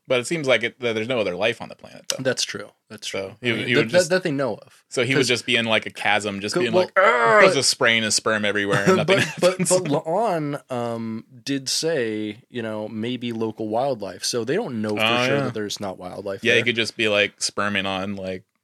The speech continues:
Speaker 2: The deer and shit.
Speaker 1: the deer,
Speaker 2: <laughs>
Speaker 1: <laughs> making more, and then, like, there's a whole army of Gorn, but they're trapped, though. Like,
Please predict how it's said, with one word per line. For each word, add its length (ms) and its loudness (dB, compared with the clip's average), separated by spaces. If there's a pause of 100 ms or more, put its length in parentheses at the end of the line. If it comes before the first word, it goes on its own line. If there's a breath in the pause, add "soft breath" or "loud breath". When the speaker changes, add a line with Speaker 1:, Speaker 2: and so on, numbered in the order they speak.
(140)
Speaker 2:
The 140 -10
deer 380 -2
and 100 -6
shit. 320 -2
Speaker 1:
the 160 -2
deer, 340 4
Speaker 2:
<laughs> 800 4
Speaker 1:
<laughs> 0 -
making 320 4
more, 300 2
and 100 2
then, 120 -2
like, 160 2
there's 120 0
a 80 2
whole 140 0
army 260 -2
of 120 -4
Gorn, 260 -4
but 100 -4
they're 100 -2
trapped, 420 -6
though. 280 -6
Like, 220 -16